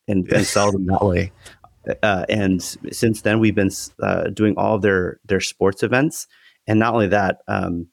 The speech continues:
Speaker 1: every weekend we, I, uh, we he-, we get more orders for catering from, from the, from the athletic department, uh, and from, uh, from the academic departments as well.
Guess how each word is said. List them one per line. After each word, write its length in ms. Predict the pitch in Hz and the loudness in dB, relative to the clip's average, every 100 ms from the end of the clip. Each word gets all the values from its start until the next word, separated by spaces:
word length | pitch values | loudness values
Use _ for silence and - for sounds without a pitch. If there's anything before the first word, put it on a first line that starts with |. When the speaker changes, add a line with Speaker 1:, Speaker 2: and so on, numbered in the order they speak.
| _ _ _ _ _ _ _ _ - | _ _ _ _ _ _ _ _ -4
Speaker 1:
every 240 | 113 120 - | -2 -2 0
weekend 340 | 113 113 101 | 0 0 0
we, 220 | 95 101 - | 0 0 -4
I, 160 | 107 95 | -4 -2
uh, 120 | 95 | 0
we 160 | 98 104 | 0 -2
he-, 220 | - 113 | 0 -2
we 140 | 113 | 0
get 140 | 107 107 | 0 2
more 220 | 107 101 | 2 2
orders 400 | 95 98 101 95 | 2 2 2 -2
for 260 | - - 90 | -6 -4 -4
catering 460 | - 104 104 95 | 0 0 2 0
from, 500 | 90 - 90 87 87 - _ _ _ _ | -2 -4 -4 -4 -8 -10 _ _ _ _
from 280 | 101 95 | 0 2
the, 200 | 92 98 - - | 2 0 -4 -10
from 220 | - 104 | -4 0
the 120 | 92 90 | 2 0
athletic 480 | 101 - 101 123 - | -2 -2 -2 -2 -4
department, 420 | - - - - _ _ _ _ - | -6 -6 -4 -6 _ _ _ _ -4
uh, 180 | 95 - | -2 0
and 200 | 107 98 | 0 0
from, 500 | - 98 92 90 90 - _ _ _ | 0 0 2 2 2 -2 _ _ _
uh, 380 | - 92 90 - | -6 -2 0 -2
from 500 | - 101 95 90 85 | -4 0 2 2 -2
the 480 | - 85 95 95 92 | -6 -4 0 2 0
academic 540 | - 95 - 107 143 - | -2 -4 -2 0 0 -2
departments 460 | - 82 98 90 | -4 -4 -2 -2
as 140 | 95 95 | -2 0
well. 400 | 117 92 101 | 0 0 -4